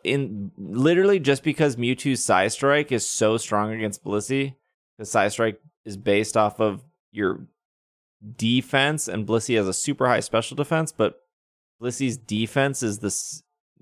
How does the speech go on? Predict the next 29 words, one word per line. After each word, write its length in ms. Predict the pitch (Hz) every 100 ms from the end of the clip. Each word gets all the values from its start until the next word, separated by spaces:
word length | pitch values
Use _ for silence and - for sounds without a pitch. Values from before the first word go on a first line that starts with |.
| -
equivalent 580 | 110 - 110 101 123 98
to 160 | 110
a 60 | 98
Pidgey's 720 | - - 110 113 139 147 - - 117
defense. 800 | 143 147 156 151 156 160 - - _ _ _
So 580 | - - 101 98 92 -
Psy 300 | - - 117
Strike 240 | 120 127 107
is 120 | 80
really 220 | 90 117
strong 380 | 113 - 90 101
against 260 | 120 127 -
Blissey, 400 | 131 143 143 143
uh, 120 | 147 175
assuming 380 | 170 196 160 139
that 160 | 117
Mewtwo 320 | 117 113 110
has 240 | 107 87 98
Psy 120 | 90
Strike, 300 | - 98 104
which 180 | 151 139
is 300 | 123 101 - _ _ _ _ _ _
technically 500 | 98 101 113 120 113
its 260 | 110 - -
signature 520 | - 110 117 - 117
move. 400 | 110 117 120 120
I 100 | 113
don't 180 | 101 90
know. 240 | 69 101